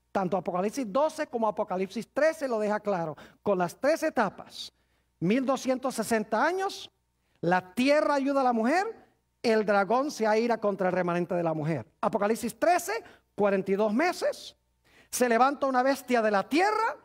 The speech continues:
y luego esa bestia que se levanta de la tierra, que al principio se porta como un cordero, dice que termina hablando como un ¿qué? Termina hablando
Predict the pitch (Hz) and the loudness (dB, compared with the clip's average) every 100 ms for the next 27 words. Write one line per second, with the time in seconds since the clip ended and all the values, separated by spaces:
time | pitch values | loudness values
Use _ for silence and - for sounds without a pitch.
0 | _ _ - 220 202 381 440 302 330 - | _ _ -2 0 2 4 2 2 -2 -2
1 | - 285 302 320 311 330 - 233 220 214 | -4 -2 0 0 0 0 -2 -6 -4 -4
2 | 190 220 415 392 392 381 330 269 233 262 | 0 0 -2 -2 -2 -2 0 0 0 -2
3 | - 214 202 208 196 311 415 415 339 220 | -4 -4 -2 -4 -4 -4 -4 -4 -4 -4
4 | 247 311 311 302 285 311 294 311 302 294 | -2 -2 -2 -4 -2 -2 2 2 4 2
5 | 233 - - - - 240 339 - 214 202 | 2 -6 -14 -20 -2 -2 0 -2 -2 -2
6 | - 180 202 269 285 226 180 269 415 427 | -2 -2 0 0 -2 -2 0 2 0 -2
7 | 415 - _ - 208 202 220 208 208 156 | -4 -6 _ -2 0 2 -2 0 0 -2
8 | - - _ - 165 165 285 330 - - | -6 -20 _ -4 -2 0 0 0 -4 -6
9 | 160 196 330 349 349 | -2 0 -2 -2 -4